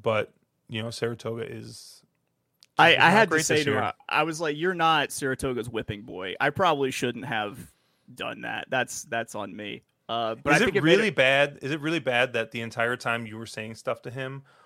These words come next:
Speaker 1: all I had playing in my head was your little pig boy, uh, your little pig boy thing, and I was like,
Speaker 2: Yeah.
Speaker 1: "Oh, that's probably what Chase is thinking."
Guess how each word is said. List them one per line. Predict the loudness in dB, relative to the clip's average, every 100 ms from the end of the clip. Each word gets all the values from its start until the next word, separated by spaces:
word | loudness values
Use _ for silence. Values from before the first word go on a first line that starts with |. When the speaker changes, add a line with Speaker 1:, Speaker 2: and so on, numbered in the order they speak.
| _
Speaker 1:
all | 0 2
I | 2
had | 2 0 0 -2
playing | -6 -6
in | -6
my | -8 -6
head | -4 -4 -6 -10 _ _ -10
was | -10 -8
your | -10
little | -8 -8 -8
pig | -8 -10 -8
boy, | -6 -2 -2 -4 -6
uh, | -6 -6 -6 -6 -6 -10 _ _ _ _ _ -12
your | -6
little | -4 -6
pig | -6 -10 -6
boy | -4 -4
thing, | -4 -6 -6 -8 -14 _ _ _
and | -10
I | -6
was | -4
like, | -4
Speaker 2:
Yeah. | 2
Speaker 1:
"Oh, | 2 2 -6 -20 _ _ _ -14
that's | -12 -10
probably | -2 -2 -2
what | -4
Chase | -4 -4 -4
is | -8
thinking." | -12 -12 -12 -16